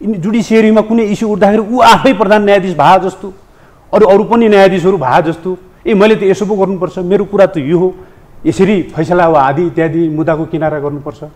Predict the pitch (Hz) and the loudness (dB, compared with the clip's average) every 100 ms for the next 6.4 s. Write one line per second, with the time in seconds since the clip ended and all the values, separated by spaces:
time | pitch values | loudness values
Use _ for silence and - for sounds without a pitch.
0 | _ _ _ _ - 165 190 185 160 165 | _ _ _ _ -2 0 4 4 4 0
1 | 160 156 156 147 143 147 143 139 135 143 | -2 -2 0 -2 0 0 0 -4 -8 -12
2 | - 143 - - _ - 175 156 160 165 | -14 -20 -20 -20 _ -4 -4 -4 -6 -2
3 | 147 131 156 175 143 160 147 143 143 - | -2 -4 -6 -8 -10 -8 -6 -6 -12 -18
4 | - - - 107 92 85 87 - _ _ | -20 -20 -10 -10 -8 -12 -18 -20 _ _
5 | _ 104 98 123 143 160 147 165 147 139 | _ -16 -12 -6 -4 -2 -2 -2 0 -2
6 | 139 131 135 | -4 -8 -14